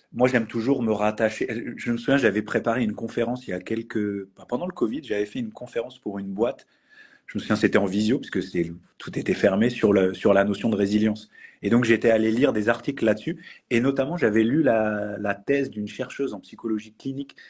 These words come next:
qui avait travaillé sur la notion de résilience. Donc, elle a fait tout son travail de thèse là-dessus. C'était hyper intéressant, un peu pointu des fois, mais, mais franchement, c'était hyper cool.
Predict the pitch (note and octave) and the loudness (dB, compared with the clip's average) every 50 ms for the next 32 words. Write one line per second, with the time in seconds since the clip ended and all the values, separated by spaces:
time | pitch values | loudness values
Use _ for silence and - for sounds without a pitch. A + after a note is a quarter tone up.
0 | - _ - - G2+ F#2+ G#2+ G#2+ - - A2+ A2 C3 C3 - A2+ G#2+ G#2+ G#2+ G#2+ | -20 _ -6 -2 0 0 0 0 2 2 2 2 2 0 0 0 0 0 0 0
1 | G#2 - - A2+ G#2+ G2 G#2+ G#2 G#2+ G#2+ G#2+ A2+ A2+ - - - - - F#2 F2 | -4 -4 -6 -6 -2 -2 -2 0 0 -2 -2 -4 -6 -10 -18 -14 -10 -8 -8 -8
2 | F2 E2+ - G2 - - C#3 B2+ - C3 A#2+ - - A2+ A2 G#2+ G#2 G#2+ G2+ - | -8 -8 -10 -12 -12 -12 -16 -12 -10 -10 -6 0 2 2 2 2 2 0 -2 0
3 | - A2+ G#2+ G2+ F#2+ F#2+ - - B2 _ _ - _ _ _ - - - G#2 G#2 | -2 -2 -2 -2 -6 -8 -10 -12 -20 _ _ -20 _ _ _ -8 0 2 2 4
4 | G#2+ C3+ B2+ A#2+ A2 A2 A#2 G2+ G2 F2+ - - - - _ _ _ _ - G2+ | 6 4 4 2 0 -2 -2 -2 -2 -4 -6 -8 -10 -10 _ _ _ _ -8 -6
5 | F#2 - A#2 G#2+ - - A2+ G#2+ - - A2+ G#2+ G#2 G2+ - C#3 D#3 F3+ F#3+ G2+ | -4 -2 -2 -2 0 0 0 0 0 0 0 0 0 2 4 4 2 4 2 0
6 | G#2 G2+ - - - - - - C#3 D3+ - - B2 A#2+ A#2 C#3 D#3+ D#3+ - A2 | -4 -6 -8 -14 -18 -18 -14 -10 -8 -8 -6 -2 -2 0 0 0 -2 0 0 0
7 | - A2+ A2 G#2+ - B2+ B2 - - - A#2 A2 - | 2 2 2 4 2 2 2 2 0 0 0 0 0